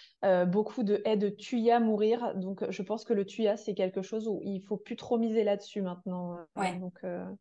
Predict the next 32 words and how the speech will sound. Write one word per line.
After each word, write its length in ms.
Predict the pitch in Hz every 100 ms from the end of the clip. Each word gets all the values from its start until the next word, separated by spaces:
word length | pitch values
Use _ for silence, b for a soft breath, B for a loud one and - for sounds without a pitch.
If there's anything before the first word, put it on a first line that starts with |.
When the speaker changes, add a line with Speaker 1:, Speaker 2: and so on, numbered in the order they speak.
| - B -
Speaker 2:
Donc. 180 | 185 - -
Speaker 1:
il 80 | 208
y 40 |
a 40 | 247
plein 180 | 240 220
d'autres, 300 | 233 - 214
euh, 180 | 202 202 185 196 -
plein 160 | 240
d'autres 260 | 233 233 214
belles 300 | 202 208 208
plantes, 340 | 226 214 214
euh, 380 | 208 180 175 175
qui, 360 | 175 - 180 170 175
qui 160 | - 202
feront, 400 | - 190 196 190
euh, 240 | 175 170
qui 160 | 165 -
feront 220 | _ -
aussi 200 | 180 180
bien 160 | 185 180
le 140 | 180
taf, 300 | 175 185 -
euh, 160 | 180 175
de 140 | 175
haies, 340 | 175 180 190 185
euh, 140 | 165 -
et 60 |
qui 140 | 175 -
seront 240 | - -
encore 220 | 185 185 185
plus 180 | -
jolies. 380 | 190 160 165 _